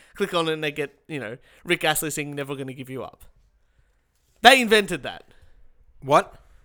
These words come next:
Speaker 2: I've never heard of this.
Speaker 1: You never heard of Rickrolling? <laughs> Oh my goodness, you are internet illiterate.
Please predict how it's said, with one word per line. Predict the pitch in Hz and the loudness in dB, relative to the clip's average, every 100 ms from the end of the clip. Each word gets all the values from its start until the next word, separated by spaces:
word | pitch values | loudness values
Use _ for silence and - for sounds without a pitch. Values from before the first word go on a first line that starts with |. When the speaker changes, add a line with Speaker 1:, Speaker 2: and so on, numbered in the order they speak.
| _ | _
Speaker 2:
I've | 143 147 | -4 -2
never | 160 151 | -2 -2
heard | 156 | -2
of | 135 | -4
this. | 110 - | -8 -2
Speaker 1:
You | 262 | 2
never | 330 370 | 6 8
heard | 359 | 8
of | 294 | 6
Rickrolling? | 269 320 262 202 170 160 196 254 | 2 2 4 4 4 0 -4 -12
<laughs> | - - - - | -18 -20 -12 0
Oh | 302 | 2
my | 233 190 | 2 -2
goodness, | 190 277 247 170 | -2 -6 -6 -6
you | 233 247 | 0 0
are | 180 | 0
internet | 185 220 226 202 196 | -2 -8 -6 -4 -2
illiterate. | 180 185 202 143 | -2 0 0 -2